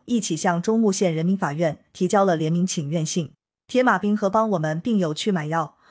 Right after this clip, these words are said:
我觉得他是没有罪的，因为他的小孩也是这个病，他也帮助了我们很多病友买到孩子必须得吃的药。”绿巴占是一种适用于焦虑症和难治性癫痫的治疗药物，在英国马丁戴尔药物大典中，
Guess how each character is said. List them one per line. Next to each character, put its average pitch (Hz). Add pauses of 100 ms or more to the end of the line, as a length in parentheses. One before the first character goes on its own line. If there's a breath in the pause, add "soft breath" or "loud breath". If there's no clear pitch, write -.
(140 soft breath)
我 220
觉 220
得 220
他 226
是 220
没 180
有 202
罪 175
的， 151 (240 soft breath)
因 247
为 247
他 226
的 214
小 190
孩 156
也 170
是 170
这 208
个 170
病， 170 (220 soft breath)
他 233
也 202
帮 202
助 208
了 165
我 151
们 147
很 151
多 180
病 202
友 147
买 175
到 175
孩 156
子 156
必 208
须 190
得 151
吃 -
的 160
药。” 151 (320)
绿 269
巴 269
占 262
是 254
一 214
种 165
适 -
用 196
于 170
焦 233
虑 240
症 190
和 196
难 196
治 233
性 202
癫 254
痫 170
的 180
治 208
疗 175
药 214
物， 156 (220)
在 254
英 262
国 233
马 190
丁 196
戴 214
尔 156
药 190
物 175
大 185
典 151
中， 175